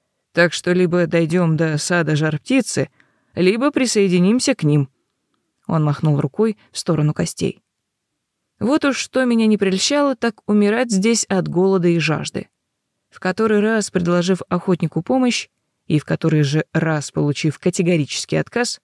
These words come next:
я быстро пошла вперёд. Теперь деревья не скрывались, размахивали ветвями при полном безветрии. Они скрипели и шуршали, словно переговаривались и обсуждали нас.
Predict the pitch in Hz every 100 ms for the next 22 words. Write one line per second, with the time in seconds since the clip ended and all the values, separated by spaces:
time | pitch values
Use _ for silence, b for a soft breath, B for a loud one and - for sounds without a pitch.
0 | _ _ _ 185 190 165 208 254 - 247
1 | 170 - 165 156 165 139 - - _ _
2 | _ _ _ _ b b 214 285 330 254
3 | 247 254 254 254 214 220 - 202 196 214
4 | 175 135 - - _ _ _ 175 180 185
5 | 180 165 156 151 202 226 208 202 196 -
6 | b b 214 208 202 202 185 180 180 170
7 | 147 - - - _ _ _ _ _ _
8 | _ _ _ - 175 180 - 165 - 185
9 | 175 - 156 165 - 202 208 165 - 190
10 | 180 170 b b 190 196 202 208 233 180
11 | 151 147 - - b 185 - - 180 156
12 | 175 160 135 - - -